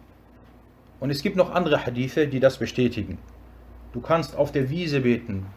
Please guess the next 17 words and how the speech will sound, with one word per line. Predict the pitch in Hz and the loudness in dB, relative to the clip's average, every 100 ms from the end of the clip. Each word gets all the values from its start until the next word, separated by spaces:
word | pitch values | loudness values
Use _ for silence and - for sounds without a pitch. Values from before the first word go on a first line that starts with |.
| - | -14
du | - | -6
kannst | 135 151 143 - - - - - - - - | 0 0 -2 -8 -14 -20 -20 -20 -20 -20 -4
auf | 123 - | -2 2
den | 143 | 2
Bergen | 127 160 156 143 127 | 6 8 8 6 2
beten, | 120 117 - 98 | 2 0 -6 -8
du | 98 104 | -8 -6
kannst | 131 151 143 - - - - - - - - - | -2 -2 -2 -10 -16 -20 -20 -20 -20 -20 -20 -10
in | 139 | -2
der | 139 131 | 0 2
Wüste | 165 190 - 143 131 | 2 2 2 2 2
das | 117 | 2
Gebet | 123 117 131 - | 0 -2 -4 -2
verrichten, | 123 120 - - 92 - - - - - - - | -2 -2 -4 -6 -6 -8 -16 -20 -20 -20 -20 -12
du | - | -8
kannst | 120 151 156 151 - - - - - - - - - - - - - - - | -2 2 2 2 -8 -18 -20 -20 -20 -20 -20 -20 -20 -20 -20 -20 -20 -20 4
überall | 233 240 202 131 | 6 8 8 6